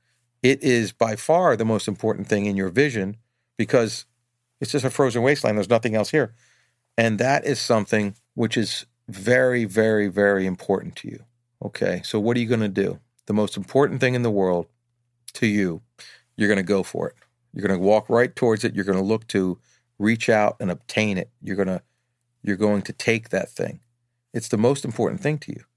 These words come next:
And you walk right out onto a frozen lake, and the ice is thin,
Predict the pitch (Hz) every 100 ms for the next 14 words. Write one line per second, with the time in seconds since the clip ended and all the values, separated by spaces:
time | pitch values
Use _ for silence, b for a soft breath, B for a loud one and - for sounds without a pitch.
0 | _ _ _ _ _ 113 104 107 101 104
1 | 127 117 110 110 117 131 127 123 120 113
2 | 107 - 98 - 117 117 120 131 117 98
3 | 95 - - _ _ _ _ _ _ _
4 | _ 104 98 - 104 113 - 107 - -
5 | 98 90 82